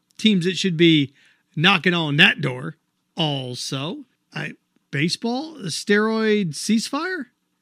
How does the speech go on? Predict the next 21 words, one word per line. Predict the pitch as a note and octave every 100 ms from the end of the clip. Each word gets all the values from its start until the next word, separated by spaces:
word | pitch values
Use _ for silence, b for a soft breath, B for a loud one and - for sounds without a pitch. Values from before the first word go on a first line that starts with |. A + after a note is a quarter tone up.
| -
We | D#3+
find | F3+ A#3 A3+ A3
out | A#3 A3+
that | A3+
baseball's | F3 G#3+ G#3+ - A#3 G3
no | A#3+
longer | A#3 A#3+ A#3+
testing | A3 A#3 C4 - A#3
for | F#3+
steroids. | E3 - D3+ B2+ A#2+ -
Why, | E3
that's | D3+ D3 -
not | C#3+ C#3 C#3+ -
that | C3 C3
big | B2+ B2+
of | A#2+
a |
deal. | A#2 B2+ D#3
It | D#3
really | C3+ F3 D#3 C3
isn't. | D3+ C3 B2+ -